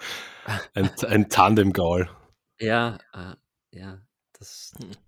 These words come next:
Speaker 2: bräucht's dann. Aber, aber da würde ich mich freuen, wenn wir vielleicht mal gemeinsam ins, ins, ins Musical gehen könnten. Dann
Speaker 1: Ja,
Speaker 2: glaub
Speaker 1: okay,
Speaker 2: ich, wird das
Speaker 1: also
Speaker 2: deinen,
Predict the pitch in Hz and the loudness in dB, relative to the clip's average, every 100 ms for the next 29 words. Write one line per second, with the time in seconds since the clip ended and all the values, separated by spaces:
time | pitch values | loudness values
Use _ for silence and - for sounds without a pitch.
0 | - - 101 - - 92 104 113 92 78 | -12 -6 -6 -8 -12 -6 -2 0 0 -2
1 | 101 98 101 104 98 90 90 95 101 110 | -2 -4 -6 -6 -6 -8 -12 -12 -8 -8
2 | 113 110 - - 104 113 110 107 104 101 | -8 -12 -12 -6 -4 -4 -6 -8 -8 -8
3 | 101 - 101 101 107 _ _ _ _ _ | -8 -10 -10 -10 -12 _ _ _ _ _
4 | - 107 98 110 107 98 101 101 95 104 | -12 -4 -2 -2 -4 -6 -6 -10 -12 -12
5 | 95 - 110 101 113 117 110 107 - 107 | -14 -14 -14 -12 -8 -6 -4 -6 -8 -8
6 | 101 95 98 - 92 87 - 90 87 87 | -6 -6 -6 -6 -6 -6 -8 -8 -8 -14
7 | - 92 95 - - - - - - _ | -14 -14 -12 -14 -16 -18 -20 -20 -20 _
8 | _ - 143 104 104 92 90 90 107 104 | _ -2 2 4 4 4 2 2 0 -2
9 | 104 101 | -4 -6